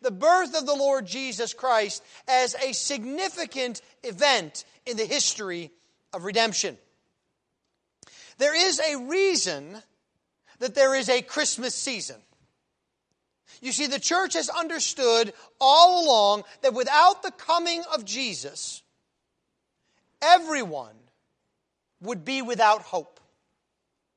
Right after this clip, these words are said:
And the thing is, often at this time of year, we focus on the nativity of Jesus,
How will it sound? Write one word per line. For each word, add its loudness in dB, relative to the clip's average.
And -4
the -12
thing -6
is, -2
often 2
at -2
this -6
time -4
of -8
year, -2
we -4
focus -2
on 2
the 0
nativity -4
of -4
Jesus, -12